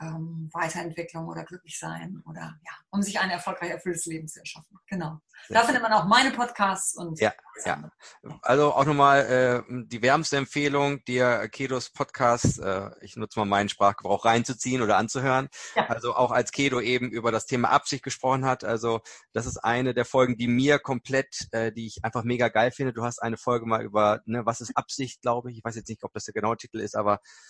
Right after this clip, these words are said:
Speaker 2: so sinngemäß geht es zum Thema Absicht.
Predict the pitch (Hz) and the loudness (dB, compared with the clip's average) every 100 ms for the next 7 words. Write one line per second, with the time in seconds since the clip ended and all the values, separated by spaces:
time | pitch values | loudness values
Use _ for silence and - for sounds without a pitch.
0 | _ _ 113 117 110 110 156 143 131 127 | _ _ -2 4 4 6 6 6 4 4
1 | 139 139 135 - 131 127 120 131 - 151 | 2 -2 -2 -4 -2 0 2 2 2 -2
2 | 147 - | -2 -8